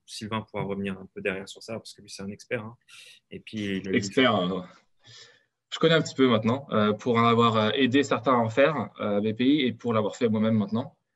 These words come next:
Speaker 2: Euh, je connais un petit peu, en effet. Et, euh, et du coup, euh, voilà, surtout que, je en reparlerai un petit peu après, mais, euh, moi, chez M S V, euh, je m'occupe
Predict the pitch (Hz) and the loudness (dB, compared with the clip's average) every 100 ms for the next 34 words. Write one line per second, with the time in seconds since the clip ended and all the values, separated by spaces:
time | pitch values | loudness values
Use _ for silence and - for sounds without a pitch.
0 | _ - 101 101 101 - 110 110 113 107 | _ -12 -8 -8 -8 -4 -2 -2 -2 -2
1 | 120 101 110 117 - _ _ _ - 107 | -2 0 0 -2 -4 _ _ _ -6 0
2 | 107 101 98 98 95 92 90 87 82 - | 2 2 0 0 -2 -2 -2 -4 -6 -10
3 | 104 95 101 - 139 117 95 87 - - | -12 -12 -10 -4 0 2 2 0 -6 -14
4 | - - _ - 113 113 113 110 120 113 | -20 -20 _ 0 2 2 0 -8 -4 0
5 | 104 104 101 98 _ _ _ _ - - | 0 -2 -6 -10 _ _ _ _ -20 -14
6 | 101 101 - - 107 - 135 110 95 90 | -10 -10 -8 -4 -4 -2 -2 -2 -4 -8
7 | - _ _ 110 117 117 113 101 104 101 | -14 _ _ -2 -2 0 -2 -2 -4 -2
8 | 120 104 98 104 - | 0 0 -2 -6 -8